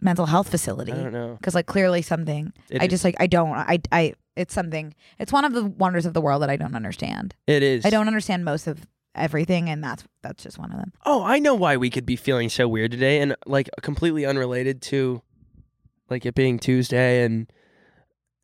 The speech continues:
Speaker 2: and my medication
Speaker 1: Hmm.
Speaker 2: phenomena. Uh, Earth is spinning faster than usual, and we had our shortest day ever, like, three days ago. Wait, three days ago? A couple days ago.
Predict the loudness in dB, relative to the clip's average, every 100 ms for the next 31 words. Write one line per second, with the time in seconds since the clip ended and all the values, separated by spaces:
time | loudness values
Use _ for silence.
0 | _ _ _ 0 2 4 4 2 0 0
1 | 0 0 2 2 2 0 2 2 4 2
2 | 0 0 2 2 2 2 0 -4 _ _
3 | _ _ -6 -2 -2 -4 _ 2 2 2
4 | 0 -2 -2 0 2 2 0 0 0 0
5 | 0 2 2 4 4 2 2 4 4 2
6 | 2 2 2 0 0 0 2 2 2 -2
7 | -4 _ _ _ _ _ _ _ _ _
8 | _ -2 0 2 0 0 -4 -6 -8 -8
9 | -10 _ 0 0 -2 -2 0 2 0 0
10 | 0 0 -2 -2 -2 -4 -8 -12 -14